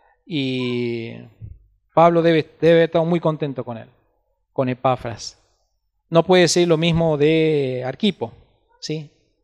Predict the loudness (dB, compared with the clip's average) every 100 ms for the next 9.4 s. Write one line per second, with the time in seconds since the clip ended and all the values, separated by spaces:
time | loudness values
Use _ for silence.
0 | _ _ _ _ 0 2 4 4 2 0
1 | -2 -8 -12 -16 -20 -20 -20 -20 _ _
2 | _ _ _ _ -2 0 0 0 -2 -2
3 | 0 0 2 2 4 2 -4 _ _ -12
4 | -10 0 2 4 4 2 0 -2 -2 0
5 | 0 0 0 -2 -4 -10 -14 -18 _ -6
6 | -4 -2 -4 -2 -2 -2 -8 -20 _ _
7 | _ _ -6 -4 -2 -2 2 4 4 2
8 | -2 0 4 2 0 -2 0 0 2 4
9 | 6 4 0